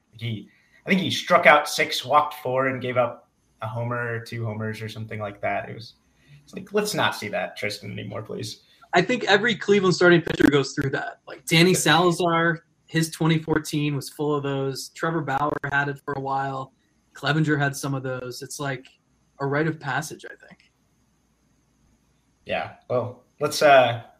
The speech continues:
Speaker 1: well, I guess, I guess now, uh, you know, I, we've cursed Connor Pilkington to the same fate.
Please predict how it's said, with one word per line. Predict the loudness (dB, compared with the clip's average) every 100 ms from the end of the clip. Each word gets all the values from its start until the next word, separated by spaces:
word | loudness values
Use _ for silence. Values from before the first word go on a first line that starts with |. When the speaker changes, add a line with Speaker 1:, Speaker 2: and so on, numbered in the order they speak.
| _ -20 -20 _
Speaker 1:
well, | 8
I |
guess, | 10 8 4
I | -4 -8 -10 -2 2
guess | 4 2 0
now, | 0 0 0
uh, | -2 -4 -6 -14 _ _ _ -10
you | -6
know, |
I, | -6 -6 -10 -12
we've | -12
cursed | -10 -8 -8 -8
Connor | -6 -6
Pilkington | -8 -10 -10 -14 -12 -12
to | -10
the | -10
same | -10 -10 -10
fate. | -8 -8 -8